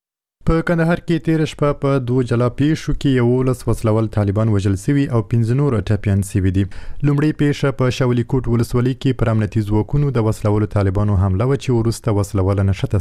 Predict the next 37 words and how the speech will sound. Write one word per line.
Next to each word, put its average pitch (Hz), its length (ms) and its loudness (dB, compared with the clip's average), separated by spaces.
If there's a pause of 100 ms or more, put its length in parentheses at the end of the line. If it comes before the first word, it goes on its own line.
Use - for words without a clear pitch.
سوې 95 240 2
ده. 101 40 0 (640)
بله 147 220 2
پیښه 135 320 0
د - 100 -6
خاکریز 117 420 0
ولسوالۍ 110 540 0
په 101 140 2
منډیګک 101 460 0
سیمه 147 260 2
کې 147 260 -2
پر 123 140 0
وسلوالو 120 460 0
طالبانو 113 480 0
هوایي 98 300 2 (120)
حمله 92 300 0
ده. 98 60 0 (380)
د 139 100 0
دغو 151 220 0
پیښو 156 320 0
د 123 100 0
مرګ 117 240 0
ژوبلې 135 300 0
په 98 120 0
اړه 92 120 0 (240)
د 147 180 2
کندهار 147 380 0
د 131 100 2
امنیې 127 300 0
قومنداني 110 480 0
ویان 117 260 0 (460)
جمال 123 260 0 (140)
ناصر 131 340 -2
بارګزي 117 480 0
نن 123 220 -2
چهارشنبه 131 760 0
ازادي 101 340 0